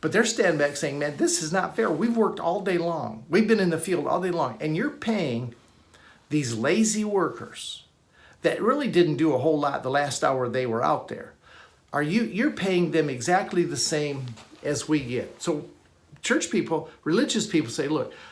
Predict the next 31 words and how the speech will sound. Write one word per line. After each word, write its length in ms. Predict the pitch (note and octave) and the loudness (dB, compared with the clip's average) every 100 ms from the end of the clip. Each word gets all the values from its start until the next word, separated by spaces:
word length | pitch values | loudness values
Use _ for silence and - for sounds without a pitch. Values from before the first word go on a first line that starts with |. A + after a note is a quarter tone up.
| - _ - - | -20 _ -20 -2
God, 360 | F3+ F3+ - | 0 0 -4
grace 320 | C3 G#3+ E4+ F3 | 2 4 4 2
is 120 | D#3+ | 0
not 240 | F3 - | 0 0
fair. 180 | F#3 C#3 | 0 0
Are 200 | - D3 | 2 0
you 220 | C#3 A#3 | 0 -2
gonna 260 | - A#3 F#3+ | 0 0 0
extend 500 | E3 - - F3+ E3+ | 0 0 2 2 2
to 60 | D3 | 0
them 480 | C#3+ C3 G2 F#2+ - _ _ | -2 -2 -4 -10 -18 _ _
the 60 | - | -4
same 400 | - F#3 G#3+ A3 | 0 2 4 4
grace 680 | G#3 G3 C3 F2 - - - - - - | 2 0 0 -4 -8 -8 -10 -20 -6 0
that 180 | D3+ | 0
you 160 | D#3+ G3+ | 2 2
have 160 | G3+ D#3+ | 2 0
extended 500 | - - E3+ E3 A#2 | -2 -2 0 0 -2
to 140 | C3+ | -4
us 380 | C3+ C3+ - - - - | -2 -2 -4 -8 -10 4
that 140 | E3+ | 4
have 140 | C#3 A#2 | 4 0
worked 280 | D3 - | 0 0
so 220 | - F3+ E3 | -2 0 0
hard 280 | D3+ C#3+ C3+ | 2 0 0
in 80 | |
the 60 | C3 | -6
kingdom? 520 | A#2 D3 B2 G#2+ A2 - - - - | -6 -4 -4 -8 -10 -16 -20 -20 -6
It's 160 | E3+ E3+ | -2 2
very 340 | F3+ A3 A3 | 4 4 4
unjust." 760 | G#3 G3 D#3+ A3+ - - - | 2 0 0 0 0 -4 -8